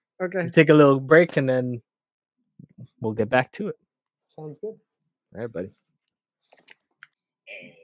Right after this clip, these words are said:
Speaker 1: What's up, buddy?
Speaker 2: All right, coffee boy.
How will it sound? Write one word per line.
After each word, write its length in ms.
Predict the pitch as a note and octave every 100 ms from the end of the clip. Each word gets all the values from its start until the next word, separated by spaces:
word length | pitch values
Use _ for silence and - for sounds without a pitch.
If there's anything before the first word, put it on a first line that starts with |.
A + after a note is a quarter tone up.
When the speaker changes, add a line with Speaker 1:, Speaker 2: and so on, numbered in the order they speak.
| _ _ _ _ _ _ _ _ _ _ - - - -
Speaker 1:
What's 300 | F#3+ - -
up, 340 | F3 D#3+ D3
buddy? 580 | D#3 D#3+ D#3+ E3 E3 D#3+ - _ _ _ _ _ - - _ _ _ _ - _ - - - _ - _ - - - - _ - - - - - - - _ - _ -
Speaker 2:
All 100 | C3+
right, 200 | G#2+ F#2
coffee 280 | - G2+ A2+
boy. 300 | A2 A#2